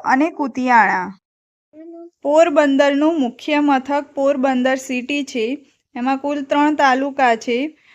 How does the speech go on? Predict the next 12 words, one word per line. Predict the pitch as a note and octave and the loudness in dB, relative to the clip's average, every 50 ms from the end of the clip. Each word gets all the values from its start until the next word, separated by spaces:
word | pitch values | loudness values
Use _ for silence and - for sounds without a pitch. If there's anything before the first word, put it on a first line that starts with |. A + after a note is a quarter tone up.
| _ _ _ _ | _ _ _ _
પોરબંદર, | C4+ C#4 C#4+ D4 D4+ C4+ D4 D4 D4 D4 D4 D#4 D#4 E4+ E4+ D4 B3+ | -6 -4 -2 -2 0 0 0 0 2 2 4 4 6 6 4 2 0
રાણાવાવ | B3 B3 A#3 A3+ A3+ A#3 B3 C4 C#4 C#4 C#4+ D4 D4+ D#4+ D#4+ - - | 0 0 0 0 0 0 0 0 0 2 2 2 2 2 0 -4 -6
અને | B3+ B3 B3+ C4+ D#4 E4+ | -4 -2 0 0 0 -2
કુતિયાણા. | D4+ - C4 B3 B3+ B3 A#3+ A#3+ A3+ G#3 F#3+ E3+ F3+ - _ _ _ _ _ _ _ C#4+ | -2 -6 -8 -6 -6 -6 -4 -4 -2 -4 -4 -6 -8 -10 _ _ _ _ _ _ _ 0
પોરબંદર | D4 E4 F4+ F4 F4+ E4 E4 E4 E4+ F4 F4 | 2 2 4 4 2 2 4 4 2 2 2
જિલ્લાની | D4 E4 D#4+ D4+ D4 D4 D4 D4 D4 D4+ D#4 | 2 0 -2 0 2 2 2 4 2 2 2
રચના | D4+ D4+ C4+ C4+ - C#4+ C#4 C#4+ D4 | 2 2 0 0 0 0 0 2 2
બે | C#4+ B3+ C4+ C4 C#4 | 2 2 2 2 2
ઓક્ટોબર | C#4+ C#4+ C4 C4+ - _ - C#4 C#4 C4+ C#4 C#4+ C#4 C#4+ | 0 -2 -4 -6 -8 _ -2 0 0 0 0 0 0 0
ઓગણીસો | C#4 C4 B3 B3+ B3+ C4 B3+ - C4+ C#4+ | 0 -2 -2 -2 -4 -4 -4 -2 -4 -4
સત્તાણુંના | C4+ - B3+ A#3 - _ - C4+ C4+ C#4 C#4 C#4 C#4 C4 C4+ C4+ C4+ | -2 -4 -6 -6 -6 _ -2 0 0 2 2 0 0 0 0 0 0
રોજ | C4+ D4+ C#4+ B3 A3+ | 0 0 0 -2 -2